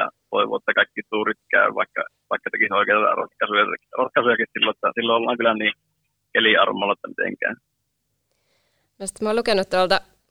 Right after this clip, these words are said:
Speaker 2: jostain lehtijutusta, että sä oot kaipailu semmoisen Travex-lanan perään. Joko sä oot saanut sen?
Speaker 1: Ei oo vielä näkynyt, mutta toivottavasti joskus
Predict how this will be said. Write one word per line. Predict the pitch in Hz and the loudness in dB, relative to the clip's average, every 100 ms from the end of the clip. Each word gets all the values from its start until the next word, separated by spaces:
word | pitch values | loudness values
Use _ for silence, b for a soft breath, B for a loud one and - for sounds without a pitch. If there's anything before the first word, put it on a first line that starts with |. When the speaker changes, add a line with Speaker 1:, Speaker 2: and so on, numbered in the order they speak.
| _ _ - | _ _ -6
Speaker 2:
jostain | 185 196 - 180 | 0 0 0 0
lehtijutusta, | 190 190 - 160 - 170 - 110 | 0 -2 -2 -4 -4 -6 -4 -6
että | - 175 | -6 -6
sä | 175 | -6
oot | - | -2
kaipailu | 175 175 160 156 | -2 0 -2 -2
semmoisen | - 170 180 175 - | -2 -2 -2 -4 -6
Travex-lanan | 202 202 180 175 - 165 165 156 | 0 2 2 0 -2 -4 -4 -4
perään. | 165 160 165 170 | -6 -6 -6 -8
Joko | - 170 | -8 -4
sä | 175 | -6
oot | 185 | -6
saanut | 160 160 170 | -4 -4 -4
sen? | - - - _ _ _ _ _ _ _ _ _ _ _ _ _ _ _ | -6 -8 -10 _ _ _ _ _ _ _ _ _ _ _ _ _ _ _
Speaker 1:
Ei | 131 131 127 | 4 6 4
oo | 117 | 4
vielä | 113 | 0
näkynyt, | 110 110 110 107 | -2 0 0 0
mutta | 104 _ | -4 _
toivottavasti | - 113 - 123 120 | -2 -2 -2 -4 0
joskus | 113 - | 0 -2